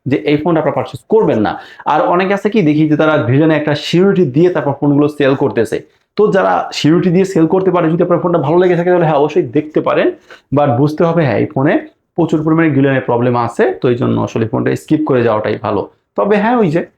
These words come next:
যদি আপনি সেফটি সিকিউরিটি পান, তাহলে দেখতে পারেন। তারপর লুজার গেমার, "ভাইয়া আসসালামু আলাইকুম।" ওয়ালাইকুম আসসালাম। "আমি Vivo এক্স নাইন হান্ড্রেড ফাইভ জি দুহাজার পঁচিশ সালে এসে কিনতে যাচ্ছি পঁয়ত্রিশ থেকে সাঁইত্রিশ হাজার টাকা। এখন এই ফোনটা কিনা কি,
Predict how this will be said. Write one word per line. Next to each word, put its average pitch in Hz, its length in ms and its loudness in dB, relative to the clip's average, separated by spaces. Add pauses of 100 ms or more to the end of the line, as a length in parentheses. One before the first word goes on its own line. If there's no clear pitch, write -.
(160)
যদি 165 340 2 (100)
আপনি 147 300 0
সেফটি 151 500 -2
সিকিউরিটি 143 460 0
পান, 240 200 0
তাহলে 262 260 0
দেখতে 208 220 -2
পারেন। 185 200 -6
তারপর 208 200 2
লুজার 190 340 2
গেমার, 117 400 2
"ভাইয়া 170 300 2
আসসালামু 156 380 0
আলাইকুম।" 131 300 0
ওয়ালাইকুম 123 340 0
আসসালাম। 117 420 -2 (320)
"আমি 180 220 2
Vivo 196 400 2
এক্স 156 300 -2
নাইন 147 220 2
হান্ড্রেড 151 360 0
ফাইভ 127 260 0
জি 117 100 0
দুহাজার 139 280 2
পঁচিশ 190 320 -4
সালে 175 140 2
এসে 165 140 -4
কিনতে 180 300 0
যাচ্ছি 175 480 0 (480)
পঁয়ত্রিশ 202 460 0
থেকে 226 200 0
সাঁইত্রিশ 131 460 0
হাজার 120 300 2
টাকা। 113 220 0
এখন 151 320 -2
এই 175 160 0
ফোনটা 180 280 0
কিনা 180 200 0
কি, 180 300 0